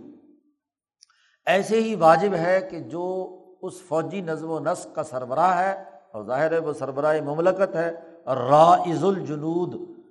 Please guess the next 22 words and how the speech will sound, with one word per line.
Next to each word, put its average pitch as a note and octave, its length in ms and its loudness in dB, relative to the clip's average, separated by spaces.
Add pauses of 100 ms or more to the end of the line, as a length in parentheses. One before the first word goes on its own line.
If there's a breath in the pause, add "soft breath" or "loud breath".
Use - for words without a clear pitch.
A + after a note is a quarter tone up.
لشکروں F3+ 600 -2
کو G#3+ 140 0
تربیت E3 520 -2
دینے D3+ 220 -4
والا C#3+ 220 4
جو C#3 160 -4
فرد D3 300 -4
ہے، D3+ 240 -2 (440 loud breath)
وہ D3+ 320 -2
اس - 180 -10
مطلوبہ C#3 560 0 (100)
طریقے D3+ 380 -4
کی D#3+ 240 -12
اچھی D#3+ 240 -12
طرح D3+ 220 -4
پہچان C#3 560 -8
پیدا D#3 260 -8
کرے E3 300 -12 (460 soft breath)
کہ B2 100 -12
فعلاً F3 580 -4 (480)
و B2+ 160 -4 (100)
کفن E3 460 -2